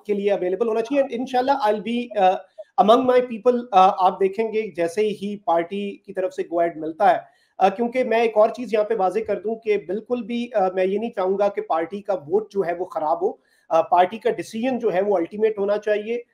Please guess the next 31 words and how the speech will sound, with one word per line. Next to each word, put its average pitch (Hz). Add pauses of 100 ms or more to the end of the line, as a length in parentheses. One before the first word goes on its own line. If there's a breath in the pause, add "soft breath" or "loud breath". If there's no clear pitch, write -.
(140)
और 170
हमने 185
ये 190
चीज़ 196
नहीं 226
करनी 208
कि 208
अपनी 202
डेढ़ 180
ईंट 196
की 202
मस्जिद 175
बनाए, 190
नंबर 196
वन। 139 (320)
और 180
नंबर 240
टू, 277
अगर 208
पार्टी 202
ट्रस्ट 202
करती 190
है 220
तो 214
इंशाल्लाह 190
I 180
will 202
be 208
among 175
my 160
people। 156